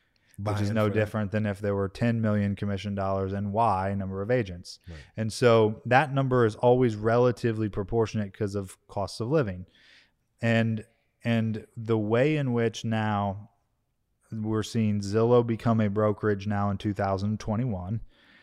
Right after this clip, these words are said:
Speaker 1: and, uh, recent reports from Redfin indicating that their corporate agent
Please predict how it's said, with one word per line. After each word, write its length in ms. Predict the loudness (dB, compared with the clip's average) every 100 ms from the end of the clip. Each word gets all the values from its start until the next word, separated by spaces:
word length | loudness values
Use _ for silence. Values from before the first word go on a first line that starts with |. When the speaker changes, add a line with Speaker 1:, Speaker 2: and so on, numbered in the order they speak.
| _ -4
Speaker 1:
and, 560 | 0 2 0 0 -4 0
uh, 380 | 2 4 4 2
recent 340 | 2 0 0 0
reports 380 | 0 2 2
from 220 | 0 -2 2
Redfin 600 | 2 2 -2 0 2 2
indicating 640 | 0 -2 2 2 4 2
that 240 | 2 0 -6 -20 _ -2
their 280 | 2 2
corporate 720 | 2 2 2 4 4 4 2 -10 _ _ -10 -8 -4
agent 360 | -2 0 -2